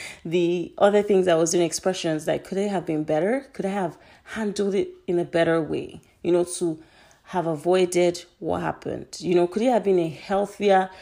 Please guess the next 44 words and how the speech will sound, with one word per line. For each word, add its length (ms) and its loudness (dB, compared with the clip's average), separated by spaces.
resolution 720 0
rather 280 4
than 180 0
probably 480 -2
raising 420 -2
my 140 -2
voice 300 -2
or 180 -4
banging 460 4
the 80 0
door 400 0
to 120 -14
pass 220 -2
my 80 -2
message 240 -4
across 260 -4
that 80 -2
I'm 140 -4
pissed 340 -4
off 220 -2
and 100 -8
stuff 240 -6
like 220 -8
that?" 360 -2
You 160 4
know, 360 2
it's 220 -4
very 300 4
good 320 0
to 180 -6
hold 220 -4
yourself 320 -4
accountable. 640 -4
I'm, 260 2
I'm 160 2
saying 320 2
that 240 4
because 640 -2
a 80 2
lot 180 0
of 120 0
times 260 0
when 160 2
you, 180 -4